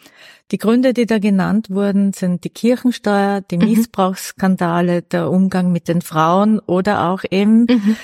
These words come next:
Speaker 1: mit den Menschen der L G B T I Q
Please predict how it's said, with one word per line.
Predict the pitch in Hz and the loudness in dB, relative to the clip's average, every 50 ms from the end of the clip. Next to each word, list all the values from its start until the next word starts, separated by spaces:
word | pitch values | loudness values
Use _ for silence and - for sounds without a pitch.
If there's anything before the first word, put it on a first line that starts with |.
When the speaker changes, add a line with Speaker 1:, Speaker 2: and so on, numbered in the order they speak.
| - - - | -12 -6 -2
Speaker 1:
mit | 196 190 190 - | -2 -2 0 0
den | 190 185 180 | 0 0 0
Menschen | 165 156 175 - - 214 202 | 0 -2 -4 -4 -2 0 0
der | 202 190 - | 0 0 -2
L | - 170 175 | -4 -6 -6
G | - - 202 | -6 -8 -8
B | 185 - 190 | -6 -6 -8
T | 185 _ - - 196 202 202 _ _ _ _ - | -8 _ -8 -8 -6 -6 -6 _ _ _ _ -8
I | 180 180 185 | -6 -6 -6
Q | _ - - - 196 196 202 214 220 | _ -14 -10 -4 -2 -2 -2 -2 -6